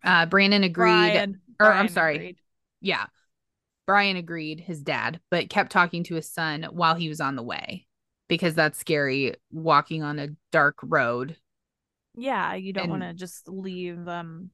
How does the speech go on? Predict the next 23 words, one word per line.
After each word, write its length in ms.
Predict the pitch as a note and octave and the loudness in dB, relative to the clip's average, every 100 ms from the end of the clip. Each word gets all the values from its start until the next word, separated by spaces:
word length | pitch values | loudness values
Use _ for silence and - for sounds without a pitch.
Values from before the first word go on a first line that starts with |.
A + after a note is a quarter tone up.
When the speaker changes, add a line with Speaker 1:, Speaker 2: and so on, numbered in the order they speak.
| _ | _
Speaker 2:
to 100 | F3+ | -16
be 160 | E3+ | -14
walking 420 | D#3+ D#3+ - E3 | -12 -14 -16 -20
without 440 | D#3+ - E3+ - - _ _ | -18 -18 -14 -14 -16 _ _
talking. 640 | - F3+ F3+ - - G#3+ G3+ _ _ _ _ _ _ _ _ _ _ _ - | -20 -20 -20 -20 -18 -14 -14 _ _ _ _ _ _ _ _ _ _ _ -8
At 540 | G#3+ G#3 G3+ G3+ - - | -4 -2 0 -2 -4 -10
two 240 | - E4+ | -6 -6
thirty 540 | E4+ A#3+ G3+ G3 F#3+ | -4 -8 -6 -8 -8
A 240 | F#3 F#3+ F#3 | -8 -8 -8
M, 280 | F3 F3 F#3+ | -6 -8 -8
forty-seven 800 | - A#3+ C#4+ - B3 A#3 A#3+ | -6 -6 -6 -6 -4 -2 -2
minutes 380 | A3+ F#3+ F#3 F3+ | -4 -4 -6 -6
into 340 | - G3 G3+ A#3 | -6 -8 -8 -8
the 100 | A3+ | -8
call, 340 | G#3 F#3+ F#3+ | -6 -6 -6
Brandon 580 | G3 G#3 A#3 A#3+ A#3+ A3 | -6 -6 -4 -4 -4 -6
interrupts 580 | - A#3+ C4 C4+ A#3 - | -6 -8 -6 -6 -6 -8
himself 460 | A#3+ A#3 G#3+ G3+ | -8 -4 -4 -4
on 140 | G#3 G3+ | -6 -6
the 80 | |
phone 400 | G3+ G3 F#3 F#3 | -6 -6 -6 -6
and 220 | F3+ F#3 F#3+ | -8 -8 -8
said, 280 | F3+ F3 | -6 -6